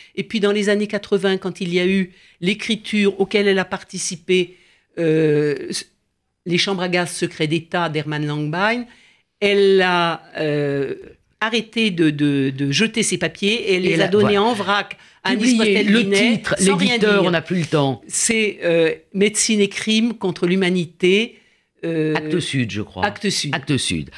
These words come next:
Speaker 2: Merci
Speaker 1: Réédité.
Speaker 2: Marie-Yvonne, euh, Brunswick. Euh, ce livre, euh, on peut se le procurer, ça sera
Speaker 1: Auprès
Speaker 2: sur le
Speaker 1: du Cercle
Speaker 2: site,
Speaker 1: d'études.
Speaker 2: auprès du Cercle d'études.
Speaker 1: Soixante-treize avenue Parmentier,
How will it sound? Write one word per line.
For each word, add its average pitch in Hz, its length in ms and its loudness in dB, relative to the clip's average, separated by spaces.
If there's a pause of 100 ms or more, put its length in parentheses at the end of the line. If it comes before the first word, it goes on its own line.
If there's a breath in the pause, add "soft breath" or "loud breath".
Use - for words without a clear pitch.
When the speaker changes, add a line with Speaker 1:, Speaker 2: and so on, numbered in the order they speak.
(340 loud breath)
Speaker 2:
Merci 214 240 2
Speaker 1:
Réédité. 247 180 4
Speaker 2:
Marie-Yvonne, 170 600 4
euh, 131 180 6
Brunswick. 151 760 4 (460 loud breath)
Euh, 175 200 2
ce - 220 2
livre, 214 560 4
euh, 151 400 4
on 160 140 2
peut 180 160 2
se - 100 4
le 175 80 2
procurer, 170 500 0
ça 160 120 0
sera 190 160 2
Speaker 1:
Auprès - 160 0
Speaker 2:
sur 170 40 4
le 170 80 4
Speaker 1:
du 160 60 2
Cercle 208 460 2
Speaker 2:
site, - 100 4
Speaker 1:
d'études. 202 400 2
Speaker 2:
auprès 247 220 2
du 170 100 -2
Cercle 151 300 0
d'études. 165 680 2
Speaker 1:
Soixante-treize 208 840 2
avenue 180 260 2
Parmentier, 190 920 0